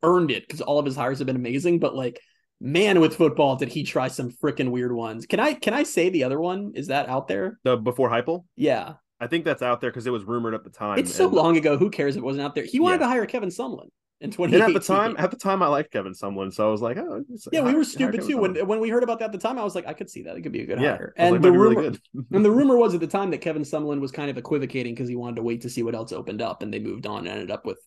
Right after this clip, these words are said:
Speaker 1: Joshua Heupel. But I, like, I,
Speaker 2: Joshua Heupel. <laughs>
Speaker 1: I, I just, two, just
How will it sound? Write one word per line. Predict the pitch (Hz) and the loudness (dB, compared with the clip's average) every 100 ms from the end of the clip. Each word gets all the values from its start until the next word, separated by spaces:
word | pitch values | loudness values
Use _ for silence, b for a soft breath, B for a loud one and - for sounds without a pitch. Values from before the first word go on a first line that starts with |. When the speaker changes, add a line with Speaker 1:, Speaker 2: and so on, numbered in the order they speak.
| - | -20
Speaker 1:
Joshua | - 123 110 123 - | -8 -8 -6 -8 -8
Heupel. | 117 127 - - | -8 -8 -10 -8
But | - - | -6 -4
I, | 170 B B B | -4 B B B
like, | 349 - | -2 0
I, | 320 | 2
Speaker 2:
Joshua | 233 214 | 2 0
Heupel. | - - - 214 - 370 | 0 -2 0 0 2 0
<laughs> | |
Speaker 1:
I, | 233 - | 0 0
I | 277 | 2
just, | 262 254 - | 2 0 -4
two, | - 330 349 339 269 202 - | 2 8 10 10 8 4 -8
just | 175 226 - | -4 -2 -4